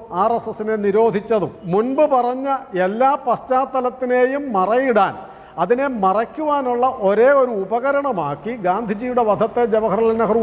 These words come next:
ഉപയോഗിക്കുകയായിരുന്നു. അല്ലെങ്കിൽ മറ്റൊന്ന് രണ്ട് ഉത്തരങ്ങളും കൂടി കിട്ടേണ്ടതുണ്ട്. ഗാന്ധിവധം നടന്നത് ജനുവരി മുപ്പതിനാണ് എന്ന് നമുക്കെല്ലാവർക്കും അറിയാം.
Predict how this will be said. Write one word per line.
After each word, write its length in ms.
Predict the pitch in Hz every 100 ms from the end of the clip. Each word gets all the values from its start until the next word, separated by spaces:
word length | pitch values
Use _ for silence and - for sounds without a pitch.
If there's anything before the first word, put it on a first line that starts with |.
| 196
ഉപയോഗിക്കുകയായിരുന്നു. 1200 | 202 214 214 220 226 226 214 214 214 214 208 170 - - - 160
അല്ലെങ്കിൽ 460 | 226 302 285 190 156 - - -
മറ്റൊന്ന് 420 | 196 202 285 277 277
രണ്ട് 180 | 277 269 262
ഉത്തരങ്ങളും 520 | - 240 240 247 254
കൂടി 180 | 226 233 240
കിട്ടേണ്ടതുണ്ട്. 640 | 220 220 214 214 190 147 123 - - - 165
ഗാന്ധിവധം 600 | 185 240 262 277 262 269 254
നടന്നത് 340 | 233 247 254 214
ജനുവരി 420 | 208 240 254 254 233 233
മുപ്പതിനാണ് 640 | 190 - 240 240 226 226 247 233
എന്ന് 140 | 226 226
നമുക്കെല്ലാവർക്കും 720 | 214 220 214 208 208 202 226
അറിയാം. 240 | 214 180